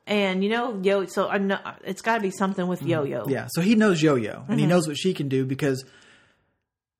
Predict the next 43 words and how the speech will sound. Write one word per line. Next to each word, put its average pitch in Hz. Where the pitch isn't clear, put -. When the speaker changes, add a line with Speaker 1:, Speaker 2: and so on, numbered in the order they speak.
Speaker 2:
when 165
she 170
tries 156
to 143
go 147
and 131
get 160
the 135
remote 135
to -
stop 151
the 131
bomb, 127
those 143
guards 156
that 143
were 135
in 143
front 147
of 123
him, 170
I 139
guess, 160
whatever 170
they 165
Speaker 1:
They -
Speaker 2:
had, 170
Speaker 1:
had, 175
like, 175
a -
Speaker 2:
they -
Speaker 1:
force 175
Speaker 2:
had 165
some 151
Speaker 1:
field. 156
Speaker 2:
kind 156
of 135
invisible 156
force 170
field 131
that 151
you 147
didn't 156